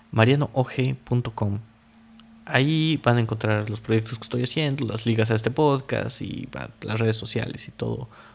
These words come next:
todo eso. Entonces, por ahí nos vemos. Espero sus mensajes. Ya no estoy utilizando el hashtag, ya no estoy traqueando el hashtag porque,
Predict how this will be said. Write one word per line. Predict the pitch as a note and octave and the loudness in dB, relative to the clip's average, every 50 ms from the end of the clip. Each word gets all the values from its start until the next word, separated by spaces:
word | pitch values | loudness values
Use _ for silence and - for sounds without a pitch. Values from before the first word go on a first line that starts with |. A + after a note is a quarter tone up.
| - _ - | -20 _ -4
todo | - C4 A#3+ G#3+ F#3+ | -2 0 0 0 0
eso. | - - - - - _ _ _ _ _ - - - _ - - - | -2 -6 -8 -10 -14 _ _ _ _ _ -20 -20 -20 _ -16 -8 -6
Entonces, | C#3 C3+ - F3 F3 E3 - F3+ F3 F3 E3+ - - - - - - - - - - - - _ _ _ _ - | -4 -2 0 0 0 0 0 -2 -2 -2 -2 -4 -10 -12 -16 -20 -20 -20 -20 -20 -20 -20 -20 _ _ _ _ 0
por | - F3 | 4 6
ahí | G3 G3+ F#3+ | 6 6 4
nos | F#3+ E3+ - | 2 2 4
vemos. | F3 E3 E3+ E3+ E3+ E3 - - - - - - - - - - _ _ _ _ _ _ _ _ _ _ _ _ - | 4 4 6 4 2 0 -2 -6 -8 -10 -14 -16 -18 -18 -20 -20 _ _ _ _ _ _ _ _ _ _ _ _ -8
Espero | C3+ A2+ - - C#3 C#3+ D3 | -8 -4 0 2 4 4 4
sus | C#3 B2+ A#2+ | 2 0 0
mensajes. | A#2 A2 A2 A2 B2 C3 C3 - - C3+ C3+ C3 C#3 - - - | 0 0 2 2 2 0 0 -2 0 0 2 2 2 0 -4 -2
Ya | - D3 D#3 | 2 2 4
no | E3 E3+ D#3+ | 4 4 2
estoy | - - C#3+ | 2 4 2
utilizando | C#3+ C3+ - A2 G#2+ - A2+ A#2 B2 | 2 2 0 0 0 2 2 4 4
el | A#2+ - | 2 4
hashtag, | - A2+ A2+ - - - A2 A2+ A#2+ B2 | 2 2 2 0 -2 -2 0 0 0 2
ya | - B2+ | 2 2
no | B2 B2 | 4 2
estoy | B2 - A#2 A#2 | 2 2 2 2
traqueando | A#2 - A#2 A2 - A#2 A2+ A#2 | 2 0 -2 2 2 2 4 2
el | A2+ | 2
hashtag | - A#2 A2+ - - - A2 A2 A2 A2 - | 0 0 -2 -2 -2 0 0 0 0 -2 -6
porque, | - A2+ A2 - - A2 A2 A2 A2+ | -6 -6 -6 -4 -2 -2 0 -2 -2